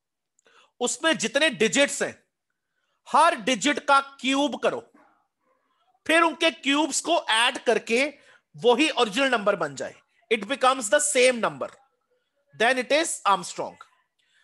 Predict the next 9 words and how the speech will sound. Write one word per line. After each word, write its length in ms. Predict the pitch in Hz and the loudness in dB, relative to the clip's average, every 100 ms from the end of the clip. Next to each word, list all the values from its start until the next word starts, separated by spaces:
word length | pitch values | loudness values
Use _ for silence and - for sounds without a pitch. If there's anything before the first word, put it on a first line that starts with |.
| _ - | _ -2
And 380 | 240 277 302 220 | 0 0 -2 -4
we 160 | 254 | 0
are 260 | 269 285 277 - _ _ _ _ _ _ _ _ | 4 4 2 -4 _ _ _ _ _ _ _ _
supposed 640 | - 233 240 254 294 294 | -4 0 4 4 4 2
to 120 | 302 | -6
do 300 | 214 233 254 269 | -4 -2 0 0
it 140 | - | 0
via 320 | 214 214 233 | 0 2 2
function. 580 | 254 226 214 - 247 147 | 2 -2 -2 0 0 -2